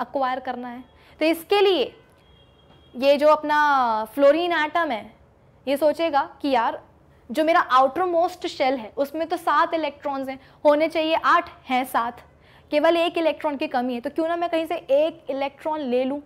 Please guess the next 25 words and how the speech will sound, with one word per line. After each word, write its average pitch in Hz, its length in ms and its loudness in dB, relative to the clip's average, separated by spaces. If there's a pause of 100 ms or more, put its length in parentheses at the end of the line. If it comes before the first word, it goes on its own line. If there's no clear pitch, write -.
एक्सेप्ट 277 440 -10
कर 269 100 -4
लूँ, 269 160 -4
गेन 247 260 -4
कर 262 160 -6
लूँ, 262 120 -8
तो - 360 -20
मेरा 262 220 -2
ऑक्टेट 302 440 -2
हो 311 60 -4
जाएगा 294 280 -2
कंप्लीट, 294 580 -4 (260)
मेरा 277 180 2
नियरेस्ट 285 500 -2
नोबल 269 340 -2
गैस 294 260 -4
कॉन्फ़िगरेशन 285 600 -4
एक्वायर 269 800 -2
हो 302 160 -4
जाएगा, 294 420 -4 (1040)
सब 285 120 -4
बल्ले 302 240 2
बल्ले 294 240 -2
हो 277 120 2
जाएगी, 254 400 -4